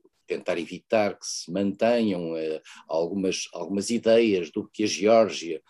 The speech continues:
<clears throat> poderia também vir a ser membro da nato. E, de certa maneira, procurar garantir que o antigo espaço da União Soviética, da antiga União Soviética,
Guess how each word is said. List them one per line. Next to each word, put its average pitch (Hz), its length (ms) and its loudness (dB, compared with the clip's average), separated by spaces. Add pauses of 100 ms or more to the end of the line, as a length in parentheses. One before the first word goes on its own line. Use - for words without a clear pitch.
(140)
<clears throat> 107 300 2
poderia 104 280 0
também 104 460 4
vir 104 220 0
a 98 40 4
ser 90 240 0
membro 82 300 -4
da 104 120 0
nato. 90 240 -4 (1400)
E, 214 320 -2
de - 80 -12
certa 165 300 2
maneira, 151 500 6 (160)
procurar 127 680 2
garantir 117 580 2
que - 160 -4
o 127 60 6
antigo 131 260 0
espaço - 540 -4
da 90 80 0
União 87 280 -4
Soviética, 92 720 -2
da 95 140 -2
antiga 87 240 -2
União 80 200 -4
Soviética, 85 720 -6